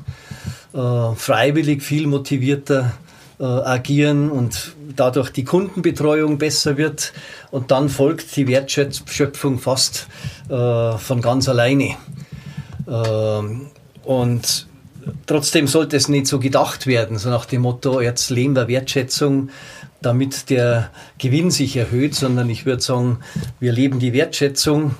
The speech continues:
und dadurch erhöht sich automatisch der Gewinn, sonst ist es wieder ein Werkzeug,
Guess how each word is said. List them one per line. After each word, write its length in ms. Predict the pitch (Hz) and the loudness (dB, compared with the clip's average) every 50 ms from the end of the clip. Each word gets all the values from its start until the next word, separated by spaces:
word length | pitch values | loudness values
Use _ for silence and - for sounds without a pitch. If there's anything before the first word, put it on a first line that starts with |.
| - - | -6 -2
und 320 | 135 135 127 117 - - | -2 0 0 -2 0 0
dadurch 440 | 135 117 120 131 - 156 143 127 - - - - - - - - - - | 2 2 4 2 4 2 2 2 0 -6 -12 -18 -20 -20 -20 -18 -10 -6
erhöht 360 | 139 135 117 104 135 135 135 | -4 -2 0 0 0 0 -2
sich 160 | - 131 135 123 | -2 -4 -4 -4
automatisch 680 | 117 - - 127 113 113 123 139 139 156 139 - - | -4 -2 -2 -2 0 0 0 0 0 -2 -4 -2 -2
der 140 | - 139 120 | -2 0 0
Gewinn, 260 | 131 123 135 139 131 | 2 2 2 2 0
sonst 240 | 135 135 120 - - | 0 -2 -2 -2 -2
ist 120 | 127 120 | -2 -2
es 120 | 120 - - | -2 -2 -2
wieder 180 | 151 151 151 | 0 0 2
ein 140 | 117 107 98 | 0 0 0
Werkzeug, 540 | 107 110 107 - - - 135 123 123 120 | 0 -2 -2 -2 -2 0 0 0 0 -2